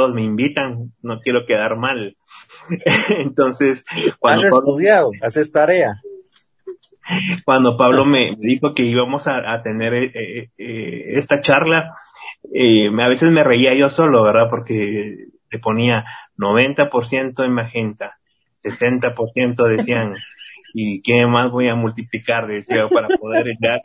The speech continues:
Speaker 1: entender lo que estoy <laughs> haciendo. Pero, eh, es un,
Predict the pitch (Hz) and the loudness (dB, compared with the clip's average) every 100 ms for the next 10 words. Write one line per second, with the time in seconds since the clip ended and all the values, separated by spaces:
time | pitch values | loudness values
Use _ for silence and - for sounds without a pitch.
0 | 127 120 120 117 117 127 131 139 127 120 | -8 -8 -4 -2 0 0 -2 -4 -6 -4
1 | - 185 196 190 - 180 214 170 135 123 | -4 -2 -4 -6 -4 0 0 -4 -10 -10
2 | - 180 - 175 170 165 185 185 147 - | -12 -20 -6 -6 0 2 4 4 4 -2
3 | 165 165 175 160 156 147 151 - 123 - | -12 -8 0 2 2 0 -4 -6 -16 -16
4 | - - _ - 294 240 _ 180 - _ | -20 -20 _ -18 -12 -12 _ -20 -20 _
5 | _ _ - 196 185 254 254 | _ _ 0 0 4 8 8